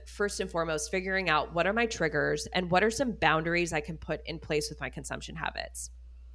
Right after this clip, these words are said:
Another really easy thing that you can start doing, and this is one of my favorites, is starting a list that you're gonna call or title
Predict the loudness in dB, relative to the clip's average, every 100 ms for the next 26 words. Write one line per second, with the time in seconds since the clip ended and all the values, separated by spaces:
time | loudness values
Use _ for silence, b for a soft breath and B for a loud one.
0 | -18 -18 -10 -2 4 6 6 6 4 4
1 | 0 -6 -4 -4 -4 -6 -6 -4 -4 -4
2 | -2 -2 -2 -2 -2 0 0 -2 -4 -4
3 | -6 -6 -4 -2 -2 -2 -4 -4 -4 0
4 | 0 0 -6 -12 b b b b b 6
5 | 6 4 -2 -8 -6 -4 4 6 8 6
6 | 4 2 0 2 2 2 2 -2 -4 -6
7 | -2 0 2 2 4 2 0 -8 -2 2
8 | 4 4 2 -2 -2 -4 -4 -2 0 2
9 | 0 -2